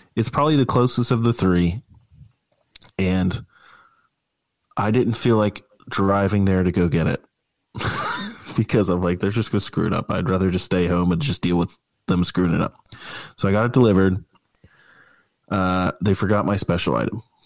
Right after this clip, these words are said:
<laughs> Two items I ordered, <laughs> got one. Um, so it's like, "Oh, great." Um, I really enjoyed mine. I thought mine was great. I don't know why.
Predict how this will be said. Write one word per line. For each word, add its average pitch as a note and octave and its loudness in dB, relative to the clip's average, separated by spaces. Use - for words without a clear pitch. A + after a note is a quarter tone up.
<laughs> - -8
Two F#3+ 6
items C3+ 4
I F2 2
ordered, F2 2
<laughs> - -6
got - 0
one. E3 2
Um, - 0
so - -6
it's A2 -8
like, F3 -2
"Oh, C3 -2
great." D3 -2
Um, F#2+ 0
I A2+ 0
really A2+ 4
enjoyed F#2 4
mine. E2 0
I G2 -2
thought A2 0
mine F#2+ 2
was E2+ 2
great. E2+ -2
I F#2+ 0
don't G2+ 2
know G2+ 2
why. F#2 0